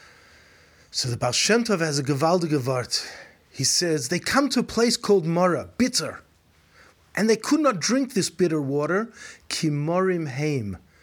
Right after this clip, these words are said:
because the water was bitter. But the words literally say ki morim heim, because they were bitter. The Baal Shem Tov says, sometimes we look at life, we look at the world, we look at our own lives, different situations,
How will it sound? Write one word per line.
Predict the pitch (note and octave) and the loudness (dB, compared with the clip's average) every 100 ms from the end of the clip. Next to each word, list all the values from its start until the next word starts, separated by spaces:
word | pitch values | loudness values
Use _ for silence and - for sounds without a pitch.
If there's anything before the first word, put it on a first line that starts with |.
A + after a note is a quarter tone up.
| _ _ | _ _
because | - C#3 B2 | -6 -4 -4
the | |
water | C#3 F3 G3+ | -4 -2 -2
was | C#3+ B2 | -4 -4
bitter. | F3+ F#3 - - - _ _ - _ _ - | -6 -4 -8 -12 -18 _ _ -20 _ _ -8
But | A#2+ | -4
the | C#3+ | -4
words | B2 F#3 B3+ G#3 C3 - - - - | 0 4 4 4 2 -4 -4 -8 -4
literally | D3+ G3+ - F#3 | -2 -2 -2 -2
say | - G3+ | 0 0
ki | G3 - E3+ | -2 -4 -2
morim | D#3+ F3+ F#3+ F3 | 0 0 -2 -2
heim, | F#3 E3+ | -4 -4
because | D#3+ - D#3+ C3+ | -4 -4 -4 -4
they | B2+ E3 G3 A3 | -4 -2 -2 -2
were | F#3 E3 C3+ | -2 -2 -2
bitter. | A2 A#2+ - - - - _ _ - - - | -4 -6 -6 -8 -12 -16 _ _ -20 -20 -14
The | B2 | -10
Baal | C3 C3+ | -6 -4
Shem | - F3 | -4 -4
Tov | F3 D#3 | -4 -4
says, | - D#3+ C#3+ - - - - | -2 -2 -2 -8 -16 -20 -8
sometimes | - E3+ F3+ F3+ D#3+ A#2+ | -4 -4 -2 -2 -2 -2
we | C3 | -2
look | C#3 E3 D#3 | -2 -2 -2
at | C3+ - - - - - | -4 -6 -12 -12 -18 -6
life, | A#2 D3 D3 C3+ - - | -4 -2 -2 -4 -12 -6
we | C3+ | -4
look | F3 | -4
at | D3+ | -4
the | C3+ | -4
world, | A#2+ C#3+ C#3 B2+ | -2 -2 -2 -2
we | B2+ | -2
look | F#3+ F3 | -2 -2
at | D3 | -4
our | B2 | -4
own | D#3+ F3 D#3+ | -4 -4 -2
lives, | D3+ C3+ A#2 - - - _ - - _ | -2 -4 -6 -8 -10 -20 _ -20 -20 _
different | G#3+ G3+ F#3 | -2 0 0
situations, | - D3 C3+ D3+ F3 - C#3+ B2+ | -2 -4 -2 -2 -2 -2 -4 -6